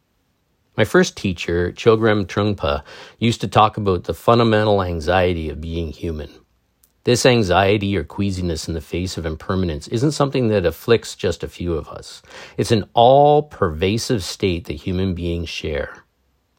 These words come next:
But rather than being disheartened by the ambiguity, the uncertainty of life, what if we accepted it and relaxed into it?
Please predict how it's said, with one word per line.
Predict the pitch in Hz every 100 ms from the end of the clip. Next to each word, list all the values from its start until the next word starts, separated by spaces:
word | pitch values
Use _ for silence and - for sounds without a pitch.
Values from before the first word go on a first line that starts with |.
| - - -
But | 120 117
rather | 127 165 190
than | 156 139
being | 107 113 113
disheartened | 98 90 - 117 - 113
by | 98
the | 87 87 80
ambiguity, | 78 78 76 73 71 76 76
the | - 98 - _ -
uncertainty | 104 123 - - 117 113 104 80
of | 73
life, | 90 101 85 - - - _ _ _ _ - -
what | - 170
if | 208
we | 190
accepted | 160 - - 135 - 131 87
it | 80
and | 95
relaxed | 92 87 92 95 98 - _
into | 104 113 107 78
it? | -